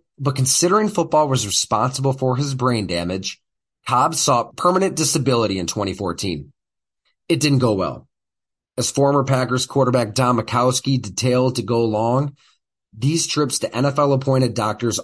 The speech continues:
often morph into, quote, "deny and deny until you die." Other retirees warned Cobb, "Say this to that doctor,"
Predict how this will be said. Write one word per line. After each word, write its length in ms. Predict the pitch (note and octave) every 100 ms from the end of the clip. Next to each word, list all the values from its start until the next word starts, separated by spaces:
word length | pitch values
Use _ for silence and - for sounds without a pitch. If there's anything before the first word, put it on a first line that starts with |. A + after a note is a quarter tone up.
| -
often 400 | A2+ C3 D#3 C#3+
morph 440 | A#2+ A#2 A#2 - -
into, 280 | A2+ A2
quote, 500 | G#2+ - A2+ G#2+ G#2+
"deny 500 | G#2 G2 G2 A#2 A#2+ B2
and 200 | A#2 G#2
deny 440 | G2+ G2+ G#2+ G#2+
until 400 | G2+ F2+ - G#2+
you 140 | F#2+ E2+
die." 520 | E2+ D#2 D2 B1+ - _ _ _ _ _ _ _ _ _
Other 200 | F3+ G3
retirees 760 | D#3+ B2+ A#2+ G#2 G2 B2 C3 A2
warned 440 | A#2 D#3 F#3 D3
Cobb, 380 | G2 D2 C2+ - _ _ _
"Say 440 | - - G2 E2+ E2
this 560 | F2 B2+ F3+ - - _
to 120 | -
that 440 | F2+ E2 C#3 D#3+ -
doctor," 600 | F#3 F3+ F#3 F#3+ F#3+